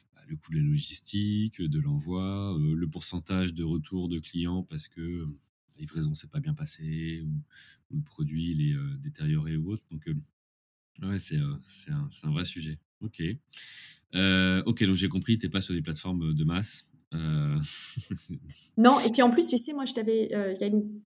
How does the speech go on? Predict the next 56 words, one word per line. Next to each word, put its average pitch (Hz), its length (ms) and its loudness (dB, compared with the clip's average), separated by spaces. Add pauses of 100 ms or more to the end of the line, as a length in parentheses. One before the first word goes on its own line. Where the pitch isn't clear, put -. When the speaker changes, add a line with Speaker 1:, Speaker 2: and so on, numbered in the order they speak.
Speaker 2:
il 220 80 0
y - 20 2
a 214 40 2
une 226 120 2
problématique 247 580 0
qui 254 60 -2
est - 20 2
importante 220 440 0
aussi, 214 300 0
c'est 226 240 0
que 190 320 -4
j'avais 208 260 2
eu 220 80 4
l'exemple 247 400 2
de 233 60 4
quelqu'un 226 380 0
qui 240 100 -2
avait 196 160 0
lancé 202 240 0
un 208 80 2
parapluie 208 420 -2
sur 214 240 -4
Amazon 208 600 2 (400)
Speaker 1:
Mmh - 160 -4
mh. 208 100 0
Speaker 2:
et 208 220 6
heu, 196 160 2
qui 202 140 -2
avait 208 140 8
été 226 160 2
très 233 200 2
vite 226 240 -4
copié 285 540 2 (320)
par, 226 320 0
heu, 180 960 -4
par 196 140 -12
les 196 80 -4
Chinois, 262 460 0
en 226 40 0
fait, 285 180 -6
qui 220 120 -4
sont 214 160 -2
très 214 200 -8
vigilants 208 480 -4
et 202 100 0
aujourd'hui, 185 320 -6
c'est 175 160 -2
le - 40 0
Speaker 1:
Mmh. 160 200 2
Speaker 2:
premier 214 160 6
pays, 220 560 4
heu, 165 400 -2
exportateur 190 840 -4
de, 170 220 -8
de 170 120 -8
parapluies 190 640 -4